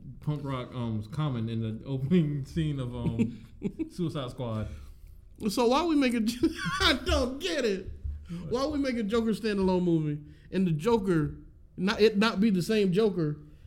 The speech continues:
Speaker 1: I don't think it's, okay, I don't think it's part of the D C U. It's just a standalone.
Speaker 2: But why?
Speaker 1: I think niggas just wanted to make a Joker movie.
Speaker 2: But why? Like,
Speaker 1: It's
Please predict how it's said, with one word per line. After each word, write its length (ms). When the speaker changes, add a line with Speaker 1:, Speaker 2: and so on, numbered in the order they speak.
Speaker 1:
I 80
don't 160
think 160
it's, 160
okay, 380
I 80
don't 120
think 140
it's 100
part 220
of 80
the 80
D 180
C 120
U. 320
It's 120
just 160
a 40
standalone. 640
Speaker 2:
But 380
why? 760
Speaker 1:
I 80
think 200
niggas 220
just 140
wanted 160
to 60
make 140
a 40
Joker 260
movie. 320
Speaker 2:
But 240
why? 760
Like, 340
Speaker 1:
It's 100